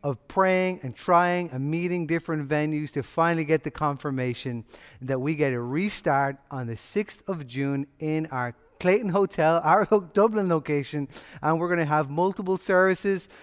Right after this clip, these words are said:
which we're gonna be sharing with you very soon and all the details of that. But hey, we're, we're going back,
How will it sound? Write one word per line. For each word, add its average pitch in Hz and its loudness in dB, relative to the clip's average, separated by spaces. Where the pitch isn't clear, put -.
which 160 -6
we're 160 -2
gonna 160 0
be 147 0
sharing 165 0
with 165 -6
you 170 -2
very 156 0
soon 165 -4
and 143 -2
all 147 0
the 151 -4
details 151 -2
of 135 -6
that. 143 0
But 143 -6
hey, 220 0
we're, 170 0
we're 175 0
going 233 4
back, 208 6